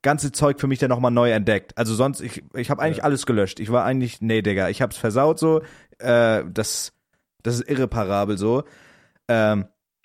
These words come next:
Speaker 1: und dann, keine Ahnung, hab ich irgendwie aus Zufall mal Henk auf Twitter gesehen, der hat, ich weiß noch damals zu der Zeit, ich hab gesehen, der kommt aus Schleswig-Holstein, hat irgendwie nach einem Steuerberater gefragt. Und ich wusste
Speaker 2: Ich war zu der,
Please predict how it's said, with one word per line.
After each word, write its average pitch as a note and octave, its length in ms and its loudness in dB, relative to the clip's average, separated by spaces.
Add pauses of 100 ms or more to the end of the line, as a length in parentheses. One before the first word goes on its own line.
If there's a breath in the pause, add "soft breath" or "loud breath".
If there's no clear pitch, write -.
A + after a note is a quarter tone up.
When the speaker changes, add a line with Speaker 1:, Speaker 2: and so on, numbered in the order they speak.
(220)
Speaker 1:
und B2 120 0
dann, C3+ 100 2
keine D3+ 300 0
Ahnung, D3 160 2
hab C#3 80 -2
ich B2 120 -12
irgendwie D#3+ 220 0
aus C3 140 -2
Zufall D#3 240 -2
mal A#2+ 100 2
Henk D3 220 -2
auf C#3 140 0
Twitter D#3 280 -2
gesehen, D3 360 -2
der B2 100 4
hat, A#2+ 180 -10
ich A#2+ 140 -6
weiß D#3 180 0
noch B2 60 -6
damals C#3 320 0
zu B2+ 80 -10
der A#2+ 140 0
Zeit, C3 280 0
ich B2 60 -8
hab A2 80 -8
gesehen, A2+ 160 -4
der G#2+ 100 0
kommt A#2 220 -4
aus G2 300 -2
Schleswig-Holstein, A#2+ 680 -2
hat A2+ 80 -2
irgendwie B2+ 180 -2
nach A#2 120 0
einem A2 100 0
Steuerberater F#2+ 800 2
gefragt. E2 500 -6 (280 loud breath)
Und G2+ 80 -4
ich F#2+ 80 -6
wusste E3+ 400 0
Speaker 2:
Ich A2 160 -10
war C#3+ 100 -2
zu - 160 -12
der, D3+ 240 -2